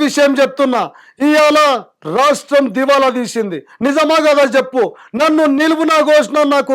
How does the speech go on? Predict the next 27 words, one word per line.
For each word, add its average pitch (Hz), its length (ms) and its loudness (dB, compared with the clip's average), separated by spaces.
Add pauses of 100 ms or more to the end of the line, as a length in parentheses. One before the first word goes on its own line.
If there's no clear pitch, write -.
రూపాయి 277 340 0
వస్తలేదా? 262 540 0 (400)
నన్ను 320 220 2 (140)
ఏం 339 180 2
చేయమంటారు? 294 540 0 (380)
అప్పు, 302 280 0 (320)
అప్పు 302 180 -2 (100)
తీసుకుందామంటే 277 760 -2 (160)
బ్యాంకులో 302 360 0 (120)
నాకు 254 180 -4
లోన్ 277 380 2
కూడా 254 180 -8
ఇస్తలేదు. 226 380 -4 (300)
నేను 311 180 0 (140)
ఏం 311 80 2 (100)
చేయాలి? 240 340 2 (300)
రాష్ట్రాన్ని 285 680 0
మొత్తం 277 340 0
అప్పుల 294 240 -2 (120)
పాలు 269 260 0
చేసిండు 254 380 -2 (120)
ఆ - 20 2 (160)
పొంకరాల 269 460 0 (120)
పోషెట్టి. 233 460 -2 (320)
ఇప్పుడు 330 240 -2 (100)
నన్ను 285 240 -2
చేయమంటే 294 420 0